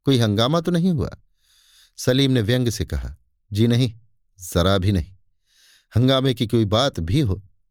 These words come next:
लोग मजे से खा रहे हैं और फाग गा रहे हैं। आप यहां आराम से बैठे हुए हैं ना।" उसने थोड़े से शब्दों में वहां की सारी परिस्थिति कह सुनाई।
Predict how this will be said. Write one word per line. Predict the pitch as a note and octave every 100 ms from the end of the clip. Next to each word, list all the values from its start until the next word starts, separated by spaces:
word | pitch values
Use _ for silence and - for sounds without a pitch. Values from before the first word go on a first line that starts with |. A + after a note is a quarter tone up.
| _ A2
लोग | G#2+
मजे | F#2+ G2+ A#2+
से | A2 B2
खा | - A#2+
रहे | A#2+ A2+
हैं | C3
और | C#3+ C3+ -
फाग | G#2+ C3
गा | G2
रहे | F2+ E2
हैं। | A#2+ - _ _ _ _ _
आप | F#2+ A2 A2
यहां | F#2+ G#2+
आराम | G#2+ A2+ B2+
से | A2
बैठे | G#2+ G2+ A#2+
हुए | B2+ A#2+
हैं | C3
ना।" | F3 B2 - _ _ _ _ - - - _ _ _ _ _
उसने | D#3 D3+ E3+
थोड़े | D#3+ D#3+
से | D3+ D3
शब्दों | C#3 A#2+ C3
में | B2+
वहां | A2+ G#2 G#2+
की | G#2+
सारी | - G2+
परिस्थिति | G#2 F2+ E2+ - F2 D#2+
कह | D#2+
सुनाई। | - G#1+ A#1+ -